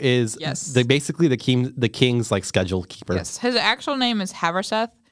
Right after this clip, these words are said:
Speaker 1: Yeah.
Speaker 2: But everyone calls him Blue Fingers because he's got blue ink staining his fingers.
Speaker 1: 'Cause he's always taking notes. I think
Speaker 2: Yes.
Speaker 1: that might be an allegory for the monks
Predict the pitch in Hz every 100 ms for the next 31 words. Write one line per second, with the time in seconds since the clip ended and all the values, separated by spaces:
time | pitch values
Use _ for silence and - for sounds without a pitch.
0 | - 113 175 - 190 240 269 269 269 254
1 | 247 294 285 220 180 175 175 - 170 196
2 | 196 214 214 151 - 170 196 185 165 165
3 | - 156 156 170 160 135 135 139 139 135
4 | 113 95 120 120 120 117 117 110 104 -
5 | - - 107 131 131 123 123 127 123 127
6 | 127 131 127 - 120 110 107 113 143 -
7 | -